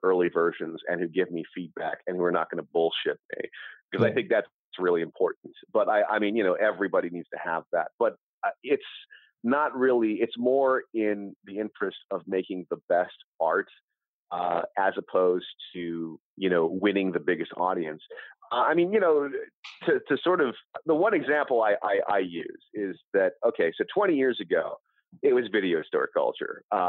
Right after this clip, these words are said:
Speaker 1: I'm sure where, where you were, and I'm sure where, and, and definitely where I was. And I was really into horror movies back then, still am, still love them. Horror movies are great. Um, and now they're getting mainstream with,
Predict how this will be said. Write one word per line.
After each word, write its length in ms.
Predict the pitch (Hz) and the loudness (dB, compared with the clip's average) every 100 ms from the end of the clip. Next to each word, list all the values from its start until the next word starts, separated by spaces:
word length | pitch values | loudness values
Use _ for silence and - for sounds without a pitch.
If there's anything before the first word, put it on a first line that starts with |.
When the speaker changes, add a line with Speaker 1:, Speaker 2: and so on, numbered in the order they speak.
| 85 | 2
Speaker 1:
I'm 160 | 104 98 | 0 0
sure 160 | 110 98 | 0 2
where, 280 | 95 92 85 | 2 2 2
where 140 | 95 | 0
you 160 | 104 117 | 0 2
were, 200 | 113 110 | 2 2
and 80 | 92 | 0
I'm 80 | 87 | -2
sure 100 | 101 | -4
where, 180 | 90 85 - | 0 0 -2
and, 140 | 87 92 | -12 -10
and 160 | 90 87 | -8 0
definitely 280 | 104 - 87 | -2 0 0
where 180 | 85 | 2
I 120 | 82 82 | 2 0
was. 320 | 71 71 - _ _ _ _ | 0 -4 -6 _ _ _ _
And 520 | 107 113 117 113 113 107 _ 135 127 | -2 2 2 2 -2 -4 _ -16 -4
I 80 | 160 | 0
was 140 | 180 139 | 2 2
really 220 | 139 117 | 2 2
into 160 | 104 | 0
horror 240 | 101 123 95 | 0 0 -2
movies 280 | 82 78 78 | -4 -4 -2
back 160 | 69 69 | 0 0
then, 180 | 87 90 - | -2 -4 -2
still 280 | 143 101 | 2 2
am, 180 | 76 73 - | 0 -6 -10
still 220 | - 110 | 0 0
love 180 | 87 73 - | 2 -2 -4
them. 160 | 71 92 | -10 -6
Horror 140 | 95 | -4
movies 200 | 90 85 - - | -2 -2 -6 -2
are 60 | 90 | 0
great. 120 | 80 - - _ _ - | 0 -4 -20 _ _ -4
Um, 220 | 90 85 | -2 0
and 100 | 90 | 0
now 120 | 101 98 | 0 0
they're 120 | 110 | 0
getting 200 | 110 98 | 0 0
mainstream 460 | 87 90 - - 82 | -2 -4 -6 -12 -8
with, 160 | 78 | -6